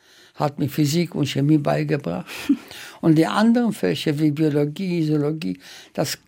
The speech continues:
Speaker 1: hatte ich nach zwei Jahren Studium. Und den Rest habe ich mir angelesen, wie Geografie, Geschichte. Dann im Oktober neunzehnhundertachtundvierzig nach Hannover,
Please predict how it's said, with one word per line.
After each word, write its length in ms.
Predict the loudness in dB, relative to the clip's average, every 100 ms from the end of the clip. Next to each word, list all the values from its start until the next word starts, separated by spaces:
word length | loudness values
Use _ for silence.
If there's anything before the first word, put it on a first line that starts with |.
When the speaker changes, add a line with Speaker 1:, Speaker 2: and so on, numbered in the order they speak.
| _ _ -4
Speaker 1:
hatte 320 | -2 -2 -2
ich 240 | -2 -2 -4
nach 160 | -4
zwei 300 | -2 2 4
Jahren 500 | 4 2 0 -2 -6 -8 _ -16
Studium. 640 | -4 0 0 -2 -6 -8 -16 -20 -20 -18 -2
Und 180 | 2 4
den 200 | 4 4
Rest 400 | 2 0 -4 -6
habe 140 | -6
ich 120 | -4
mir 140 | -4 0
angelesen, 760 | 2 2 0 -2 -6 -4 -2
wie 160 | -2 -4
Geografie, 880 | -2 -2 0 -4 -6 -4 -4 -2 -2
Geschichte. 680 | -4 -6 -6 -8 -8 -10 -10 _ -20 -20 -20 -20 _ _ _ -20 -6 4
Dann 440 | 6 6 4 0 -12 -20 -20 -16 0
im 160 | 4
Oktober 520 | 4 2 0 2 4 4
neunzehnhundertachtundvierzig 1500 | 4 2 0 -2 -2 -2 -2 -4 -4 -2 -4 -4 -8 -8 -6
nach 180 | -4 -2
Hannover, 640 | 0 2 2 0 -2